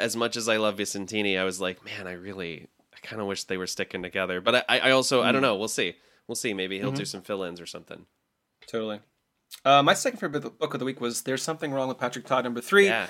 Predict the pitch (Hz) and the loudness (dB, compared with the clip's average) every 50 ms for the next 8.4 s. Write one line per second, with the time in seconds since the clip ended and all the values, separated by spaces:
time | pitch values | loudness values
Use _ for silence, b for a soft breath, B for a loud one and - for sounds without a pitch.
0 | B B B B B - 127 113 - 135 135 120 - 147 156 151 - 170 156 143 | B B B B B 2 4 6 8 6 6 6 6 4 4 4 4 2 2 2
1 | 127 117 123 117 117 110 117 120 117 147 143 143 147 143 131 - - 127 120 120 | 2 4 4 4 4 2 0 -2 -2 -2 0 0 0 -2 0 4 6 6 6 6
2 | 123 127 120 113 B B B B B B B B - 156 180 175 - 175 156 - | 6 2 0 0 B B B B B B B B 0 0 0 6 6 6 6 6
3 | 127 135 208 247 - 131 131 123 110 113 107 107 110 - - 120 113 - - - | 4 4 4 6 6 6 4 4 4 4 2 2 0 -2 -4 -4 -2 -2 -2 -2
4 | - 113 104 107 110 113 - 117 110 - - 113 107 107 107 117 117 117 110 110 | -2 -2 -2 -2 -4 -4 -4 -8 -8 -6 -4 -2 -2 -2 -2 -4 -4 -4 -4 -4
5 | 113 113 107 - 123 113 110 - - 110 117 131 135 - - 127 110 107 104 104 | -6 -6 -2 -2 -2 -2 -2 -4 -4 -4 -4 -4 -4 -4 -2 -2 0 0 2 2
6 | 143 202 196 143 104 120 120 117 113 110 107 101 101 107 _ B B B B B | 2 2 2 2 2 2 4 4 2 0 -2 -4 -8 -14 _ B B B B B
7 | B B B B B B B B B _ - 160 160 160 160 151 151 220 254 247 | B B B B B B B B B _ 10 10 12 12 10 10 10 8 8 8
8 | 247 202 - - 196 196 180 - | 8 4 4 4 4 2 2 0